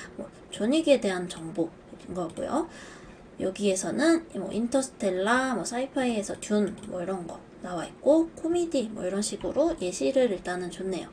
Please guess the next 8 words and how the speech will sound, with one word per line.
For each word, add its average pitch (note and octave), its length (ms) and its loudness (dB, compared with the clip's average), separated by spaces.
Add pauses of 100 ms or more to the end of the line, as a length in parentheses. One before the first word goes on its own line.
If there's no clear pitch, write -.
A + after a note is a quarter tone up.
데이터 F3 340 -6
구조에 F3 420 0
대한 D3 300 -10
예시. F#3+ 420 -4 (680)
그리고 E4 480 2 (320)
장르의 A#3+ 500 2
유효성을 D#4+ 640 4
검사하도록 G#3+ 920 0